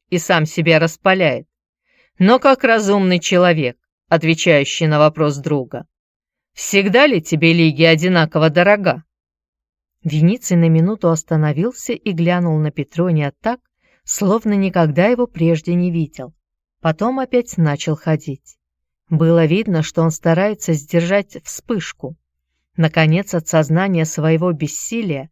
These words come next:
от горя, гнева и неодолимой тоски на его глаза навернулись две слезы, которые все объяснили Петронию убедительней,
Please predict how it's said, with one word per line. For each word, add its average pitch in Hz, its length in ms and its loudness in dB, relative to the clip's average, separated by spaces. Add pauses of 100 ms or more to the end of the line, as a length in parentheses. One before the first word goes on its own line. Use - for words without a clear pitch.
(340)
от 165 180 0
горя, 185 420 0
гнева 165 520 0
и - 220 -2
неодолимой 170 720 0
тоски 156 560 -8 (360)
на 190 160 4
его 240 200 2
глаза 220 400 0
навернулись 165 720 0
две 151 260 -4
слезы, 151 480 -8
которые 156 500 -2
все - 340 -2
объяснили 185 640 -4
Петронию 151 680 -4
убедительней, 185 920 -6